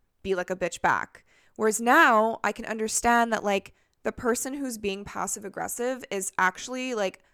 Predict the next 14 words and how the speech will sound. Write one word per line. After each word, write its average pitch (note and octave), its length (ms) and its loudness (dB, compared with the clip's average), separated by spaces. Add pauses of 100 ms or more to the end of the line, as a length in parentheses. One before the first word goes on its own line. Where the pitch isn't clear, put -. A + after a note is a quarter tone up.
(140)
upset G3 360 2
over G3+ 180 -4
something, C4 480 -6
and G#3+ 140 -4
it's G#3+ 120 -6
coming G#3+ 320 -6
out, G3 280 2
like, G3 180 -4
not A3 260 2
in B3 80 -4
the A3+ 80 -6
right G3+ 220 -2
way, F#3 320 0
but A3 180 4